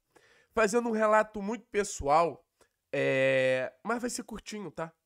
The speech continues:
Vai ser curtinho, não vai ser um relato pessoal muito grande, não. Mas eu queria dizer pra vocês que eu tô onde eu sempre quis estar. Trabalhando com o que eu gosto, que é futebol, trabalhando da forma que eu gosto,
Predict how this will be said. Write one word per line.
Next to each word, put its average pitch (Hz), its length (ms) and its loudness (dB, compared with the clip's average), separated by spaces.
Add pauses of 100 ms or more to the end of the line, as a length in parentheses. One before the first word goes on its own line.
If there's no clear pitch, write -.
(160)
Vai 165 200 -2
ser 202 100 -6
curtinho, 170 420 -10
não 143 120 -4
vai 139 100 2
ser 170 140 -6
um 170 60 -2
relato 156 340 0
pessoal 139 340 -4
muito 139 180 -12
grande, 131 320 -4
não. 127 160 -4 (720)
Mas 226 560 2
eu 220 160 0
queria 277 200 -4
dizer 214 180 0
pra 214 140 -2
vocês 185 400 -6
que - 100 -12
eu 190 100 -4
tô 185 260 -6
onde 180 120 -10
eu 180 80 -6
sempre 196 320 -10
quis 180 240 -10
estar. - 420 -10 (540)
Trabalhando 143 640 2
com - 180 -12
o 131 60 -12
que - 120 -6
eu 160 80 4
gosto, 139 480 -2 (360)
que 151 100 0
é 143 80 4
futebol, 143 720 -2 (260)
trabalhando 147 540 0
da 139 140 -4
forma 185 360 -2
que 175 140 -10
eu 143 60 -8
gosto, 139 500 -4